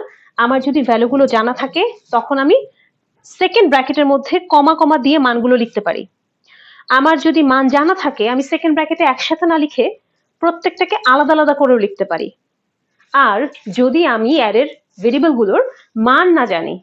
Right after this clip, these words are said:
তাহলে সেক্ষেত্রে আমি এইভাবে অ্যারের মানগুলো নিতে পারি। অ্যারের আন্ডারে প্রত্যেকটা ভেরিয়েবলের মান আলাদা আলাদা করে আমরা ইনপুট নিতে পারি। আশা করছি আমি অ্যারের বিষয়টা বেসিক ধারণাটা আপনাদেরকে দিতে পেরেছি।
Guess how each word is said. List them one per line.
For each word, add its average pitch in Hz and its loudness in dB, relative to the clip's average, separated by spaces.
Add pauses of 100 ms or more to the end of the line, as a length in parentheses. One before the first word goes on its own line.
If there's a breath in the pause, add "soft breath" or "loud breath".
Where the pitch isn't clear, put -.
(180)
তাহলে 285 -2
সেক্ষেত্রে 330 -4
আমি 285 0 (420 loud breath)
এইভাবে 285 2
অ্যারের 277 4
মানগুলো 220 0
নিতে 254 0
পারি। - -4 (420)
অ্যারের 247 2
আন্ডারে 247 0
প্রত্যেকটা 339 -2
ভেরিয়েবলের 247 0
মান 269 0
আলাদা 254 0
আলাদা 262 0
করে 254 -2
আমরা 214 -2
ইনপুট 339 0 (180)
নিতে 214 -2
পারি। 160 -12 (960 soft breath)
আশা 285 0
করছি 349 0 (100)
আমি 269 2
অ্যারের 269 2
বিষয়টা 311 0 (560 loud breath)
বেসিক 254 0
ধারণাটা 262 0
আপনাদেরকে 285 -2
দিতে 277 -2
পেরেছি। 294 -2